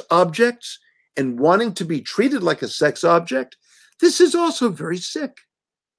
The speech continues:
Prabhupada is speaking about a sexual addiction, about a very dark level of male-female relationships.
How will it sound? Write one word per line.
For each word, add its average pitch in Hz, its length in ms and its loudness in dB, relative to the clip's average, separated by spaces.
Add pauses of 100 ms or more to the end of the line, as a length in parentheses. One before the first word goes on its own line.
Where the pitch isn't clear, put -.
(880)
Prabhupada 190 380 0
is 135 100 -6
speaking - 400 -10
about 127 200 -10
a 104 60 -10
sexual - 540 -16
addiction, - 500 -18 (760)
about 123 220 -2
a 117 60 -4
very 131 580 4 (120)
dark 131 460 -6
level 135 580 -4
of 107 140 -14
male-female 113 640 -10
relationships. 143 720 -10